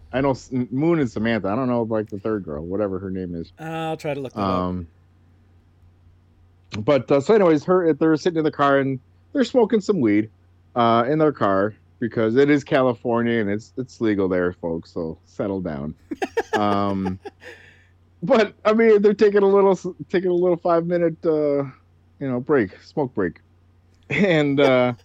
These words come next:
Speaker 2: <laughs>
Speaker 1: it's the whole little, the whole little conversation they have is so cute.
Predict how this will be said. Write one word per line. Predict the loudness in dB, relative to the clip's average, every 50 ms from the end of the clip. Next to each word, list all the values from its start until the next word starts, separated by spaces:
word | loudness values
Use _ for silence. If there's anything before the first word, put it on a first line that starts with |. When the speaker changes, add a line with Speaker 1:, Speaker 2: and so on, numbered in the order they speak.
| _ _ -20
Speaker 2:
<laughs> | -18 _ _ -14 -2 0
Speaker 1:
it's | 2 2 2 0 -6 -6
the | -2 0 2 2
whole | 4 4 4 4 4
little, | 4 4 4 2 0 -4 -10 -12 -14 _ _ -8
the | -4 0
whole | 2 2 4 4 4
little | 4 4 4 4 2
conversation | 0 0 0 0 0 0 -2 -2 -2 0 0 0 0 0 -2 -4 -2 -2 -4 -4 -2
they | -2 0 0
have | 2 2 2 2 2 2 0
is | -4 -4 -6
so | -10 -14 -4 0 0 2 2 0
cute. | -4 -6 -4 0 0 0 0